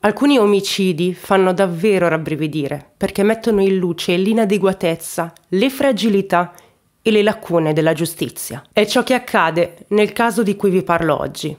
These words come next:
È il duemiladodici e ci troviamo a Brunswick, un colorato sobborgo multiculturale di Melbourne, in Australia. È noto per essere una zona trendy e alternativa, ricca di negozi, ristoranti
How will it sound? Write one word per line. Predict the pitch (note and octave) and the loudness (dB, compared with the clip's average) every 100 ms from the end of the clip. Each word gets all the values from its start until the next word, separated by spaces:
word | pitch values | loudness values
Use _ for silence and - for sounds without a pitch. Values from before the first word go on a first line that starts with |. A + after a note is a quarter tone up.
| _ | _
È | G3 | 0
il | G3+ | 2
duemiladodici | G#3 A#3 C#4+ A#3+ F#3 G3 G#3+ G3 | 2 2 2 2 2 0 -2 -2
e | A3+ | -2
ci | B3+ | -2
troviamo | C4 C4+ D#4 C4 | 0 2 4 2
a | |
Brunswick, | A3+ F#3 - C#3 C#3+ - - E3 C#3+ | 2 0 -2 -2 -4 -6 -6 -8 -8
un | - F3+ F3 F3 D#3+ | -2 0 2 2 0
colorato | - F#3+ G#3 B3+ - | 0 2 4 2 -2
sobborgo | - G#3 F3+ G#3+ F#3 D#3+ | 0 0 2 2 2 2
multiculturale | D#3+ A3+ D4 D4+ A3+ G#3 G3 - G3 C#3 C#3+ - | 2 2 2 0 0 0 0 0 2 0 -2 -6
di | - G3+ | -2 2
Melbourne, | G3+ C#3+ C#3 - - D3+ - _ - | 2 2 0 -4 -4 -8 -10 _ 0
in | G3 | 2
Australia. | F3+ - - F2 E2+ - | 2 0 -4 -4 -6 -6
È | - D4 | 0 2
noto | G3+ G#3 A#3+ | 2 2 0
per | G3+ | 2
essere | F#3 E3+ G3+ | 0 0 0
una | F#3 F#3+ | 2 4
zona | F3+ G3 G3 | 2 2 2
trendy | F#3+ - G3 G#3+ G#3+ | 2 2 4 4 4
e | |
alternativa, | G3+ G3 G3+ G3+ G3+ D4 G#3 D#3+ | 4 2 0 0 2 2 4 4
ricca | A#3+ D4+ A#3+ | 2 0 0
di | F#3 | 2
negozi, | G3 D3+ - - D#3+ - | 2 2 -2 -6 -8 -6
ristoranti | - G3 G3+ - C4+ C3+ C#3 - | -2 -2 0 0 2 2 0 -4